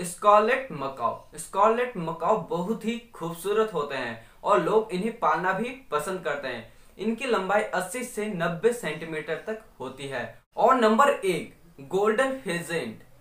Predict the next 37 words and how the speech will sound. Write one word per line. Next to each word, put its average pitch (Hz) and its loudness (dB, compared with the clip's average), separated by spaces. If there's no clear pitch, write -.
ये 233 4
दुनिया 214 -2
के 262 -4
सबसे 233 -4
खूबसूरत 233 -2
पक्षी 165 -2
हैं। 117 -12
ये 214 4
अपने 208 0
रंग 196 0
बिरंगे 202 -2
शरीर 190 -2
की 208 -8
वजह 160 -2
से 165 -8
बेहद 185 0
ही 240 0
खूबसूरत 190 -2
दिखते 143 -10
हैं। 123 -10
सुनहरे 233 0
और 214 4
लाल 175 8
रंग 240 2
होने 180 -2
के 220 -2
कारण 185 0
इन्हें 175 -4
गोल्डन 220 2
फेजेंट 208 -4
नाम 147 -2
दिया 156 0
गया 123 -4
है 113 -10
और 160 0
इनकी 220 -2
लंबाई 180 2